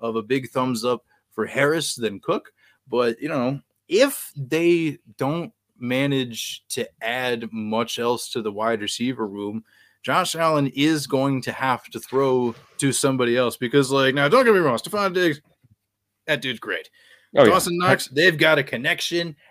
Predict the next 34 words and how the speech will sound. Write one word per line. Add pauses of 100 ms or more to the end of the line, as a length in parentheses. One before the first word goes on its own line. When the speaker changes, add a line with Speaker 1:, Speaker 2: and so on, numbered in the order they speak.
Speaker 1:
Allen
to
Knox
is
just,
like, (320)
all
the
time, (160)
every
day, (120)
love
it. (400)
But,
like,
the
Gabe
Davis
thing, (360)
a
lot
of
people
were
super
excited
about
it. (340)
Kind
of
only
paid
off
once